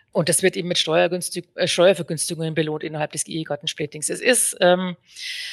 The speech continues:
einfach ein, ein, wie es, ja, es ist eine Fehllenkung des Staates, weil, äh, da ganz oft ein Schuh draus wird, finanziell, aber auf kurzfristige Sicht, dass das Paar mehr Geld bekommt, ja.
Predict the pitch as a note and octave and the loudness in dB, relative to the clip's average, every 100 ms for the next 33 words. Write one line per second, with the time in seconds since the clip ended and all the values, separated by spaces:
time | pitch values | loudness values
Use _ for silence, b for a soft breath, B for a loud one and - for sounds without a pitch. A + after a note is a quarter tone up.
0 | B B B - G3 A3+ G#3 G3 - G#3 | B B B 2 4 2 0 -6 -8 -12
1 | - D#3 - G3+ F#3+ - - - G3+ A3 | -12 -20 -8 -2 -2 -4 -12 -6 4 4
2 | G3 G#3+ G3+ G3 - A3 A#3+ F3+ E3+ G3 | 6 2 0 -2 0 2 2 2 2 2
3 | A3+ B3 - - F#3+ - D#3 F3+ - A#3+ | -2 -2 -2 -2 0 4 2 2 -2 -2
4 | - - _ E3 E3 F#3 G3+ - - - | 0 -2 _ 2 6 6 4 0 -6 4
5 | F#3 F#3 F3+ F3 - F3+ F3+ G3+ G#3 A3+ | 6 6 4 -2 0 2 4 2 2 2
6 | G3+ - A3+ G3+ C#4 B3+ F3+ F3 F#3+ A3+ | 2 0 0 0 0 2 4 4 4 4
7 | B3 - - - A3+ G#3 F3+ G3 G3+ A#3+ | 2 -8 -16 -2 4 4 4 4 4 4
8 | F3+ F3 - A#3+ - G#3+ - F#3+ F#3+ - | 0 -2 0 0 0 -2 -2 -2 -2 -2
9 | B3+ - - F#3+ - F#3 - - F3+ F#3+ | -4 -6 0 0 0 -4 -2 2 4 4
10 | G3+ - F3+ F3+ D3+ D3 - - B2 B2 | 2 -2 0 2 0 -2 -6 -14 -14 -18
11 | _ - D#3 F3+ | _ -8 -6 -8